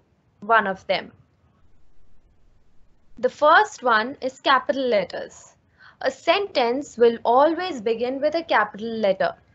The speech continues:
For example, she is going to the market. Here, the first letter S is in capital letter. Second point, all the special names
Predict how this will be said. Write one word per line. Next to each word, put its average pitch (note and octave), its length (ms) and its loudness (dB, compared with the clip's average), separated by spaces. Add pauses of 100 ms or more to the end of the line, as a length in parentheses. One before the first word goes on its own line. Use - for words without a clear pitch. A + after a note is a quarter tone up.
(380)
For E4+ 280 4
example, A#3+ 840 0
she D4+ 480 -4 (100)
is G3+ 200 -4
going B3 400 4
to B3 120 -4
the A#3+ 140 -2
market. C4 680 0 (160)
Here, A3 460 6 (460)
the G#3+ 140 -2
first D4+ 640 2
letter C4+ 520 2
S C4+ 480 0
is C#4 200 2
in B3+ 180 2
capital G3+ 480 0
letter. G#3+ 440 -2 (1300)
Second F#4+ 560 -2
point, A#3 480 -4 (400)
all C#4 260 4
the A4 140 0
special D4 560 0
names G#3 640 -4